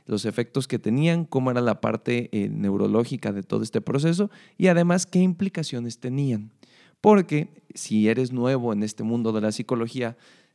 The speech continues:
es importante que sepas, y también para los que ya son profesionales y que a veces se nos puede olvidar, que el ser humano es un ser biopsicosocial. ¿Qué quiere decir esto? Que estamos compuestos,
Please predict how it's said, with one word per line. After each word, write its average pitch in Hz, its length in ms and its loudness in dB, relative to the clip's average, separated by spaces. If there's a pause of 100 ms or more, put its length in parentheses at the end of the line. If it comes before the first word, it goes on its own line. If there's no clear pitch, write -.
es 107 180 -6
importante 127 580 0
que 139 140 -4
sepas, 120 540 -4
y 123 80 -10
también 113 260 0
para 165 160 -2
los 95 160 -4
que - 100 -10
ya 101 200 -2
son 104 200 -6
profesionales 104 680 -8
y 101 40 -4
que - 120 -8
a - 20 -4
veces 107 200 -8
se 113 60 -8
nos 110 160 -6
puede 104 180 -2
olvidar, 101 380 -4 (460)
que 143 120 -2
el 143 60 2
ser 180 160 4
humano 175 380 2
es 151 140 -4
un 127 100 -2
ser 123 300 0
biopsicosocial. 147 1500 -2 (460)
¿Qué 214 120 -2
quiere 262 200 0
decir 151 260 0
esto? 110 200 -6
Que - 40 -10
estamos 196 300 -2
compuestos, 117 580 -2